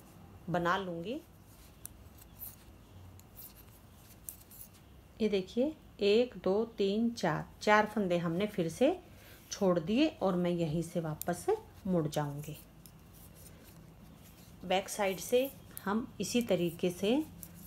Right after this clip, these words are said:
बना के इस रो को मैं ऊपर तक लेके जाऊँगी। ये देखिए, ऊपर तक आ गई हूँ मैं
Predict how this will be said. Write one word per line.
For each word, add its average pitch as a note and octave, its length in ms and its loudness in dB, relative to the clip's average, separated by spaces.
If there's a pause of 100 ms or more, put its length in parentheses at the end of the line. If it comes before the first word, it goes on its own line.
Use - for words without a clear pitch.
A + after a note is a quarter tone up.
बना D#3+ 340 2 (120)
के C4 140 4 (340)
इस G3 160 -4
रो F3 180 4
को E3+ 160 0
मैं F3 240 0
ऊपर F3+ 280 -2
तक F3 220 -6
लेके E3+ 260 0
जाऊँगी। F3+ 380 -4
ये - 1040 -10
देखिए, A3+ 360 4
ऊपर A3+ 340 -2
तक G#3+ 260 -2
आ G3+ 120 4
गई F#3+ 240 4
हूँ F#3+ 160 -2
मैं A#3 180 0